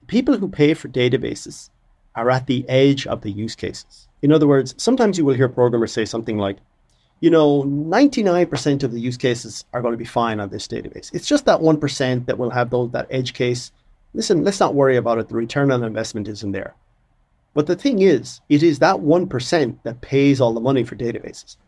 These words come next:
right? They have an enormous data set that they can't query anywhere else. So that's actually where the money is. Not that it's all about revenue, but it's the tail of database use cases that are actually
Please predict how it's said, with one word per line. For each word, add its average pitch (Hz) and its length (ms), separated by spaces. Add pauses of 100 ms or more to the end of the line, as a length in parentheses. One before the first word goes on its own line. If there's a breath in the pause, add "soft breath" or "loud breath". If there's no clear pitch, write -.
(140)
right? 131 180
They - 80
have 139 160
an 139 80
enormous 143 460
data 139 260
set 120 280
that - 100
they 113 100
can't 117 320
query 120 340
anywhere 110 280
else. - 240 (260)
So 190 140
that's - 440 (120)
actually 156 360
where 113 220
the 110 100
money 127 360
is. - 320 (520)
Not 226 160
that 135 100
it's 127 120
all 117 220
about 110 240
revenue, 127 400
but 123 200 (320)
it's 147 200
the 156 100
tail 202 800
of 131 240
database 131 720 (320)
use 139 200
cases 113 480
that 113 180
are 110 160
actually 123 580